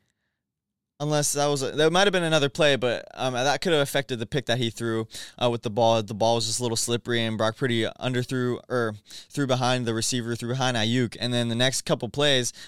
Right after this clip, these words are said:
uh, the ball, he, he went to go throw the ball, and the ball just flipped out of his hand. Uh, and then another one, he overthrew Jennings, and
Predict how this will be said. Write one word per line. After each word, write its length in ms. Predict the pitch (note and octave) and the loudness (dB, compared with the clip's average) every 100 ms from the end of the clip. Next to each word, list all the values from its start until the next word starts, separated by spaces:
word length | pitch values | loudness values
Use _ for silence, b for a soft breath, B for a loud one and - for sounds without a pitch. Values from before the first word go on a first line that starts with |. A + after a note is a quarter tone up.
| B | B
uh, 100 | B2+ | 0
the 140 | B2 | 0
ball, 220 | G#2 B2+ | 4 6
he, 80 | B2+ | 4
he 340 | B2 - C3+ | 0 -6 -6
went 180 | C#3 D3+ | -4 -4
to 40 | C#3 | -2
go 80 | E3 | -4
throw 160 | D#3 D#3+ | -2 -2
the 100 | C#3+ | 0
ball, 220 | B2 E3 | 2 0
and 60 | D3 | 0
the 40 | |
ball 220 | A#2+ C#3+ | -6 -6
just 200 | B2+ A#2+ | -6 -8
flipped 220 | - D3 | -6 -2
out 120 | D3 D3 | 2 2
of 100 | C3+ | 0
his 100 | C3 | 0
hand. 380 | D3+ D#3+ F3 - B B | 4 4 2 -4 B B
Uh, 200 | - C3+ | 2 2
and 80 | C3+ | 4
then 140 | C#3 C3 | 2 0
another 340 | B2 C#3+ D#3 | 2 4 4
one, 180 | D3+ D3+ | 2 0
he 140 | D3 | 0
overthrew 440 | C3 C#3 C#3+ C#3+ C3+ | 0 0 0 -2 -2
Jennings, 680 | A#2+ C3 D3 D3 D#3 - - B B B _ | 2 4 4 0 -2 -4 -8 B B B _
and 600 | B2+ C3 B2+ A#2+ A#2 G#2 | -2 2 2 2 0 -4